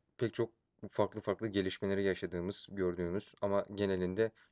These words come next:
yapay zekanın uygulaması üzerine geçmiş diyebileceğimiz, e, bir sene oldu be-, benim açımdan. Tabii onun haricinde daha temel olan işte kuantum dolaşıklığının fotoğrafının çekilmesi, e, oksijen döngüsünün tespiti, işte exoplanet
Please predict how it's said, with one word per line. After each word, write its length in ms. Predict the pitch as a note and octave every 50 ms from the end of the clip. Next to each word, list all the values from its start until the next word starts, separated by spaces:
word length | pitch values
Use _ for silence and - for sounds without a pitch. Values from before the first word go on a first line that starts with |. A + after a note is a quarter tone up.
| _ _ G2
yapay 340 | F#2+ F#2+ F2+ - G2+ G2
zekanın 420 | F#2 F#2+ F2+ - F#2+ F#2+ G#2 G2+ E2
uygulaması 760 | C#2 G#2 F#2 F2+ F#2+ F#2 F#2+ F#2 F#2 - - - G2+ F#2 - - -
üzerine 420 | F2+ E2+ F#2 F2 F2 F2 F2 E2 - _ _
geçmiş 360 | G2+ F#2 - - - - -
diyebileceğimiz, 600 | - F#2 F2 F2+ D#2+ F2 F2+ F2 F#2+ A2+ - - - - - - - - _ _ -
e, 120 | F#2 E2+
bir 100 | F#2 F#2+
sene 200 | - - G2+ F#2
oldu 260 | F#2 F#2 F2 F2 E2
be-, 100 | E2+ E2+ -
benim 300 | F#2 F2+ F2+ E2+ E2 E2
açımdan. 360 | D#2+ - - G2+ G#2 A#2+ C#3 - _ _ _ - - - _
Tabii 160 | - G2 G2+
onun 120 | G2+ G2
haricinde 360 | G2+ G2 F#2+ F#2+ G2 G2 F#2+
daha 180 | F#2+ F#2 F#2+ G2+
temel 340 | - - G2 G2 G2 F#2+ F#2 -
olan 300 | - F#2+ F#2+ F#2+ F#2+ - -
işte 180 | - - - -
kuantum 520 | - - F#2+ F#2 F#2 F#2 - F#2+ F#2+ F#2 - - G#2+
dolaşıklığının 600 | - F#2+ F#2 F2 - - - - G2 F2+ F#2 F#2 F2+
fotoğrafının 500 | - - - - F#2 F2 F2 - F#2 F2+
çekilmesi, 640 | - G2 F2 - F#2 F2+ F2 E2+ - - F#2 F2 - _ _ _ _ _ - - - _ _ _ _ -
e, 380 | - F2 F2 F2 F2 F2+ F2 - - - - _ - - - - - - -
oksijen 440 | G2+ - - G2+ F#2+ G2 F#2+ F#2
döngüsünün 540 | F2+ F2+ F2+ F2 F2+ - - F#2 F#2 F#2 F2 - -
tespiti, 580 | - F#2+ - - - - - - F2+ F2+ - - - -
işte 340 | - - - - - G2 - - - - _
exoplanet 800 | G#2 G2+ F#2 F#2+ F#2+ F#2+ F2+ - F#2+ F#2 F2+ F2 F2 - - -